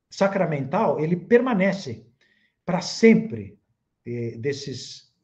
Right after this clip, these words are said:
de, se tá, tem essa, eh, como se chama isso que nós falamos agora há pouco? Conferem o, além da graça, o chamado caráter sacramental. Então, esse caráter sacramental é indelével,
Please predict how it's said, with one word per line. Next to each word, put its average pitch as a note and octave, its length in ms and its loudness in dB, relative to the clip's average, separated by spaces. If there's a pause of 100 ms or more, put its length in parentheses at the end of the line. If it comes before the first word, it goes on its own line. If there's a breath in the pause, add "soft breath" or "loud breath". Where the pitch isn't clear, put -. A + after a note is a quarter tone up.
de, A#2+ 680 -4 (280)
se - 300 -16
tá, D3+ 340 -2 (320)
tem F#3 260 0
essa, C3 540 -4 (400 soft breath)
eh, A2 500 -10
como C#3+ 160 -12
se C3 140 -10
chama D#3+ 300 0
isso B2 200 -6
que D3+ 80 -8
nós C#3 220 -6
falamos C#3 320 -4
agora B2+ 240 -2
há A#2 60 -2
pouco? - 360 0 (400 loud breath)
Conferem G3+ 800 4 (600)
o, C#3 400 -2 (560)
além G3+ 320 2
da F#3+ 100 4
graça, G#3+ 340 -2
o - 40 -4
chamado G#3 400 -4
caráter F#3 640 0
sacramental. C3 800 -4
Então, E3 200 -2
esse G#3+ 300 0
caráter D3 500 -2
sacramental E3 680 -4
é G#3+ 40 0
indelével, F3+ 680 2